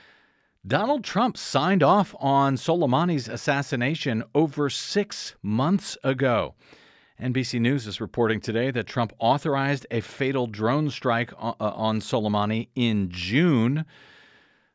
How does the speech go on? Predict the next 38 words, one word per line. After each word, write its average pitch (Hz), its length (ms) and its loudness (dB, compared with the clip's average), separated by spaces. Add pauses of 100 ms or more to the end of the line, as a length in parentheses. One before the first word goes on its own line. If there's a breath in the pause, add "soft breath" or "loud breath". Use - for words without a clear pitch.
(180)
Hardly 104 480 -4
sounds 101 360 -4
like 90 140 -6
an 87 200 -8
imminent 90 520 0
attack, - 840 -4
that 87 220 -14
they 80 140 -6
had 123 240 0
to 98 100 0
do 123 220 2
this 113 240 -6
to - 100 -12
stop 120 340 2
an 101 120 -2
imminent 104 400 -2
attack. 120 480 -6 (400 loud breath)
Uh, 127 260 4
there 127 160 0
have 160 160 2
been 160 120 2
a 156 60 0
number 180 300 4
of 147 100 2
options 165 760 -2 (300)
prevented, 143 640 -4
uh, 127 160 2
I'm 123 160 0
sorry, 113 180 -2
presented 139 600 0
to 151 100 -8
the 123 80 -4
president 143 600 0
over 127 240 0
the 107 80 -6
course 131 380 -4
of 104 120 -8
time, 156 560 0